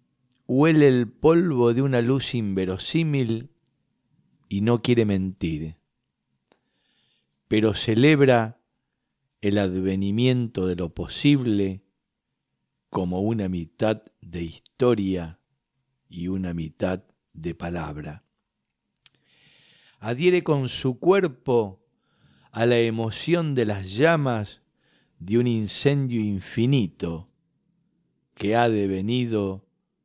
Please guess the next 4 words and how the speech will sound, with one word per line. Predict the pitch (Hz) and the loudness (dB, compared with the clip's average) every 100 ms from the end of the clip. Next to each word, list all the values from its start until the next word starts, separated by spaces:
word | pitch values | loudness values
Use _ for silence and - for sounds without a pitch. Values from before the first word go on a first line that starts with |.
| _ | _
dulzura | - 85 90 85 82 - - 131 117 92 82 _ _ _ _ _ _ _ _ _ | -14 -8 -6 -8 -10 -4 0 2 2 -2 -6 _ _ _ _ _ _ _ _ _
por | 90 92 | -6 -2
un | 113 | -2
atajo | 101 90 _ - 120 - - 92 80 | -4 -8 _ -2 -2 -2 -8 -8 -8